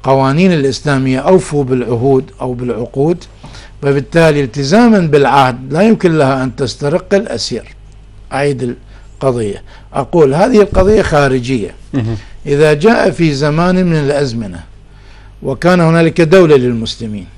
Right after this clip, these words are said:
Speaker 1: ورئيس ممثل هذه الدولة، وزير خارجيته ممثلة أي جهة تمثل هذه الدولة، جلست في محفل دولي ناقش قضية الأسرى، واتفقت الأمم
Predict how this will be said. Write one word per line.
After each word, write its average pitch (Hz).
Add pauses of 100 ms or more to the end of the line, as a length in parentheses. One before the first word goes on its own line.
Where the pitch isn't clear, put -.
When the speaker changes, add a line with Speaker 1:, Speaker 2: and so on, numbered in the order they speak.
(760)
Speaker 1:
ورئيس 156
ممثل 160
هذه 117
الدولة، 113
وزير 135
خارجيته 135
ممثلة 135
أي 151
جهة 107 (400)
تمثل 156
هذه 110
الدولة، 101 (440)
جلست 190
في 160
محفل 175
دولي 120 (2250)
ناقش 175
قضية 170
الأسرى، - (380)
واتفقت 180
الأمم 151